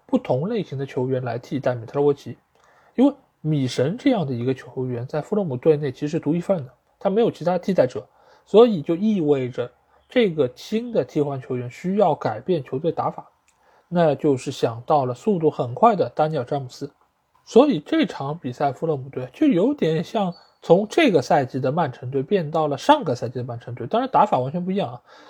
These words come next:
但是整个中间场的配置其实是有类似这个变化的，就是有一个高大的中锋变成了一个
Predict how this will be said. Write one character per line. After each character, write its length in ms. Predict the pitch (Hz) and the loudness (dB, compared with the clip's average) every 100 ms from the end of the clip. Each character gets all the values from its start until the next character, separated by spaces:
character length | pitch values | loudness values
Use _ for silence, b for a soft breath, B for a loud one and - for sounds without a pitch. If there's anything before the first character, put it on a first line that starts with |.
| _ | _
但 140 | 202 | 0
是 180 | - 214 b b | 0 -4 b b
整 240 | - 139 139 | 4 4 4
个 160 | 226 | 2
中 240 | 185 220 214 | 2 0 -2
间 160 | 220 | -4
场 180 | 214 127 | -6 -8
的 80 | 117 | -8
配 300 | - 277 220 | -2 2 2
置 220 | 147 143 123 | 0 -8 -10
其 220 | - 147 | -10 -10
实 220 | - 135 | -8 -8
是 220 | - 175 | -6 -6
有 120 | 139 | -4
类 240 | 120 196 156 | -2 -2 -2
似 140 | - | -2
这 80 | 156 | -2
个 40 | |
变 180 | 160 202 | -2 -4
化 180 | - 123 | -8 -10
的， 60 | - b b b _ | -10 b b b _
就 160 | 240 214 | 4 4
是 120 | 196 | 4
有 220 | 147 123 | 4 2
一 140 | 123 | 0
个 120 | 160 156 | 0 2
高 280 | 180 190 | 4 4
大 160 | 185 160 | 4 0
的 100 | 127 | 0
中 280 | - 165 170 | 0 0 0
锋 200 | 175 175 | -4 -2
变 240 | - 240 156 | -2 -2 -2
成 160 | 135 | -6
了 100 | 151 | -6
一 140 | 135 135 | -6 -2
个 200 | 151 | -2